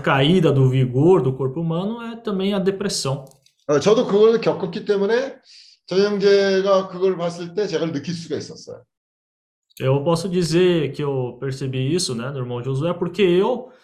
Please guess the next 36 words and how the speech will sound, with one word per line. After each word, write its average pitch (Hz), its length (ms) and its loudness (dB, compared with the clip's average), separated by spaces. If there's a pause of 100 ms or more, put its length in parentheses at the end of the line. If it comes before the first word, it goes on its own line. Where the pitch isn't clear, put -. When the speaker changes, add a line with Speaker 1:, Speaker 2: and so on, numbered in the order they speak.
(320)
Speaker 1:
também 139 280 0
já, 165 320 -2
já 139 160 -2
passei 156 380 -2
por 156 220 -4
isso, 143 180 -2
já 147 80 -6
tive 147 200 -8
a 139 60 -4
mesma 160 300 -2
experiência, 147 680 -4
então 143 760 -8
eu 131 100 -10
consigo 135 680 -2 (560)
em-, 147 300 -4 (220)
ter 143 80 -2
essa 147 200 2
empatia 156 520 0
e 165 100 2
consigo 160 300 -2
também 160 200 -4
até 156 200 -4
perceber 160 560 -2
nos 139 180 -4
outros 107 380 -12
isso. - 260 -10
Speaker 2:
그래서 165 220 -2
이제 170 180 -6
지난주 147 680 -2
그 131 420 -2
주마-, 127 480 -10
주-, - 240 -14
저, 107 640 -4 (300)
어, 101 280 -4
주말에 110 960 0
그, 101 380 -10